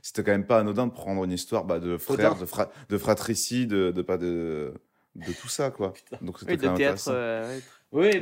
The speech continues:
Speaker 2: bah
Speaker 1: c'est
Speaker 2: oui,
Speaker 1: ça,
Speaker 2: oui,
Speaker 1: ouais,
Speaker 2: c'est
Speaker 1: donc c'était,
Speaker 2: shakespearien, euh.
Speaker 1: mais le truc, c'est que, bah, c'est, le pathos, c'est un peu ridicule, c'est, euh, épiquement, euh, raté. Donc, c'est bien dommage. C'est un bel acte manqué, encore une fois.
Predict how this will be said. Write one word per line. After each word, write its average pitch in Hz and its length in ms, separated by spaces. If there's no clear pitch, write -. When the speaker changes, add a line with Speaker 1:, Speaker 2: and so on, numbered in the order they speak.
Speaker 2:
bah - 20
Speaker 1:
c'est 180 80
Speaker 2:
oui, 165 60
Speaker 1:
ça, 170 200
Speaker 2:
oui, 151 60
Speaker 1:
ouais, 160 100
Speaker 2:
c'est 151 60
Speaker 1:
donc 104 100
c'était, 107 140
Speaker 2:
shakespearien, 165 320
euh. 131 300
Speaker 1:
mais 98 80
le 104 80
truc, 131 220
c'est 107 160
que, - 100
bah, 90 160
c'est, 95 240
le 98 140
pathos, 104 340
c'est - 120
un 87 80
peu - 120
ridicule, 95 540
c'est, - 220
euh, 82 320
épiquement, 90 680
euh, - 20
raté. 107 520
Donc, 87 180
c'est - 140
bien 123 140
dommage. 101 420
C'est 80 840
un 80 180
bel 110 220
acte 117 180
manqué, 98 280
encore 87 220
une 82 80
fois. - 280